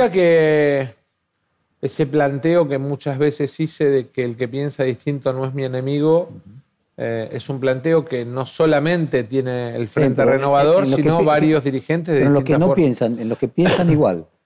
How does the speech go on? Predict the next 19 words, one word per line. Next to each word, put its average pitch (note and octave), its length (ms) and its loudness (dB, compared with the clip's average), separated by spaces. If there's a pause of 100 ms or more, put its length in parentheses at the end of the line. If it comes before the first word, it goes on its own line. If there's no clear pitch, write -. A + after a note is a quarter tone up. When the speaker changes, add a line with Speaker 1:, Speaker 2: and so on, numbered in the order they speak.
(300)
Speaker 1:
o A2 120 -10
sea, A#2+ 240 -4
esa C3 320 -2
enorme D3 360 -2
cantidad C3 640 -2 (220)
que A#2+ 140 -6
piensa B2+ 360 0
igual, G#2 400 0 (280)
de B2+ 120 -2
un D3+ 140 4
lado A3+ 500 2
y B2+ 120 -2
del A#2+ 220 2
otro A#2+ 500 0 (320)
del G#2+ 680 -6
oficialismo B2+ 560 -4
y B2 40 -2
la A#2+ 80 -2
oposición, G#2 580 -8